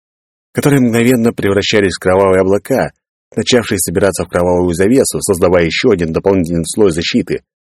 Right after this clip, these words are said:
Сейчас я смог увидеть, на что способен кровавый ворон на поле боя.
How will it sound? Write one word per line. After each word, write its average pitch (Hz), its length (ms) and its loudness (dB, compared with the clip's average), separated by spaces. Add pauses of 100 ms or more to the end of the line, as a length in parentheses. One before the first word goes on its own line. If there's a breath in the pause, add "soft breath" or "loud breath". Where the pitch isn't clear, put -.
(720)
Сейчас 104 520 0
я 98 80 2
смог 101 340 0
увидеть, 92 460 0
на 87 100 0
что 101 200 0
способен 85 520 -2
кровавый 90 440 2
ворон 92 520 2
на 85 160 -2
поле 90 280 0
боя. 85 400 0